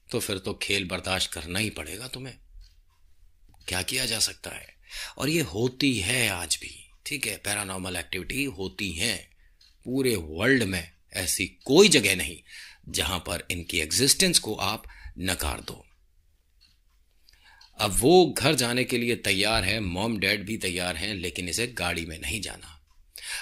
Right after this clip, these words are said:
जिद करती है, रोने लग जाती है, तो कहते हैं इनके जो डैड की, "एक काम करो, तुम गाड़ी लेकर चली जाओ,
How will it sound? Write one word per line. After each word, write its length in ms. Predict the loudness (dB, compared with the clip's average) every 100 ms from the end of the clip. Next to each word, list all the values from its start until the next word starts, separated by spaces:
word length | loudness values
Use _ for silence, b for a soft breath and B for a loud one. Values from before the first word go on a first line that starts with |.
| B
जिद 320 | 6 6 6
करती 320 | 4 4 6
है, 160 | 6 4
रोने 300 | 4 4 4
लग 160 | 4
जाती 340 | 4 2 2 0
है, 400 | 0 -2 -6 b b b b -6 -4
तो 80 |
कहते 400 | 2 4 4 2
हैं 300 | 2 2 -2
इनके 260 | -2 0 0
जो 120 | 0
डैड 340 | 6 8 8 4
की, 240 | 0 0
"एक 160 | -2 0
काम 200 | 0 0
करो, 200 | -2 -4
तुम 260 | -2 -2
गाड़ी 280 | 0 2 2
लेकर 260 | 0 -4 -4
चली 240 | -2 0
जाओ, 240 | 0 -2